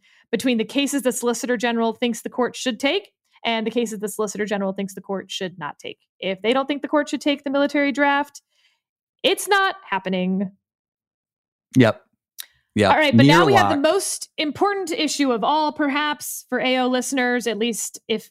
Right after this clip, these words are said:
Speaker 1: your tweets and emails are any indication. Yes, we changed the intro music. Producer Caleb
Speaker 2: <laughs>
Speaker 1: is shaking his head.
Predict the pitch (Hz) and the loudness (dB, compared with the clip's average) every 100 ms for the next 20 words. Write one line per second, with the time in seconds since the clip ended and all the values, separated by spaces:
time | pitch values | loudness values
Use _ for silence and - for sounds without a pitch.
0 | - 220 214 - 302 311 330 302 302 240 | -6 -4 -4 -2 -2 0 0 0 0 0
1 | 202 196 220 226 240 254 240 240 233 - | 0 -2 -4 -2 -2 -2 -4 -2 -4 -4
2 | 175 - - _ _ _ _ _ _ _ | -8 -8 -16 _ _ _ _ _ _ _
3 | _ _ _ _ 214 226 302 - - - | _ _ _ _ -2 0 0 -4 -10 -12
4 | _ _ _ _ - 240 - 233 226 240 | _ _ _ _ -6 -6 -2 0 0 0
5 | 233 - - _ 254 233 202 190 170 160 | -4 -8 -18 _ -6 -4 -4 -8 -10 -10
6 | 160 110 - _ _ _ _ _ _ _ | -10 -10 -14 _ _ _ _ _ _ _
7 | _ _ _ _ _ _ _ 320 339 339 | _ _ _ _ _ _ _ 2 2 0
8 | 302 330 339 339 330 302 - _ _ _ | 0 0 2 2 0 -4 -10 _ _ _
9 | _ _ _ _ _ _ - 104 - - | _ _ _ _ _ _ -2 -2 -4 -20
10 | _ _ _ - _ - - 214 - 240 | _ _ _ -20 _ -20 -12 -6 -2 0
11 | 247 226 202 165 160 | 0 -2 -2 -4 -4